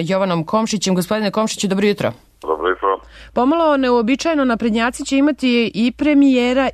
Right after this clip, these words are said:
Speaker 1: i predsjednika parlamenta. Koliko je takvo rešenje dobro?
Speaker 2: Pa to je samo, o, institucionalni odraz, e, političkih raspoloženja koja su izmerena na proteklim izborima,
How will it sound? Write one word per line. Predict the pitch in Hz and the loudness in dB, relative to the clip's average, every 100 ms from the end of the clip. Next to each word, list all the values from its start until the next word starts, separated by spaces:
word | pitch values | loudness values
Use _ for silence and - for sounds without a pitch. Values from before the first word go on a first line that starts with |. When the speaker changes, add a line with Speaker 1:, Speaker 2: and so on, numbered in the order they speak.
| 214 | -2
Speaker 1:
i | 247 - | -2 0
predsjednika | 220 202 208 - 262 208 165 - 175 | -2 0 0 0 0 0 -2 -2 -4
parlamenta. | 185 170 165 160 156 165 | -2 -2 -2 -2 -4 -4
Koliko | 160 247 302 269 | -4 -2 -2 -2
je | |
takvo | 220 214 226 | -2 -4 -4
rešenje | 202 - 185 175 | -6 -4 -4 -2
dobro? | 151 127 - 143 - - - - - | -2 -4 -6 -12 -14 -20 -20 -20 -6
Speaker 2:
Pa | 147 - | -6 -2
to | 180 170 | 0 2
je | 135 110 - | 0 -2 -4
samo, | 120 117 110 - | -2 0 -2 -2
o, | 92 95 - 127 | -2 -2 -2 -6
institucionalni | - 113 - 98 110 104 98 98 104 | -10 -14 -16 -8 -4 -2 -2 -2 -2
odraz, | 117 110 104 | -2 -2 -2
e, | 95 101 95 90 98 | 0 0 0 -2 -4
političkih | 101 - - 101 87 90 | -4 -6 -10 -12 -4 -4
raspoloženja | - 90 87 90 110 110 - | -4 -4 -4 -2 -4 -4 -2
koja | 101 101 | -4 -4
su | 104 | -6
izmerena | 98 101 101 98 101 92 | -8 -4 -4 -2 -2 -2
na | 92 90 - | -2 -2 -4
proteklim | 95 101 - 82 85 104 | -6 -4 -8 -10 -12 -10
izborima, | 107 123 117 117 | -6 -4 -2 -2